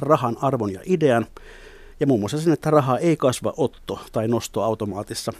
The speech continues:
Tästä me siis puhumme tänään, ja vieraksi olen saanut henkilön, jolle nämä kysymykset ovat tuttuja, ja hän, ne ovat häntä askarruttaneet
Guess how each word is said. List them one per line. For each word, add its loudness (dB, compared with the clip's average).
Tästä -6
me -6
siis -6
puhumme -4
tänään, 0
ja -2
vieraksi -2
olen 0
saanut -2
henkilön, 2
jolle -2
nämä 2
kysymykset -2
ovat 0
tuttuja, 2
ja 6
hän, -2
ne -2
ovat -2
häntä 0
askarruttaneet 0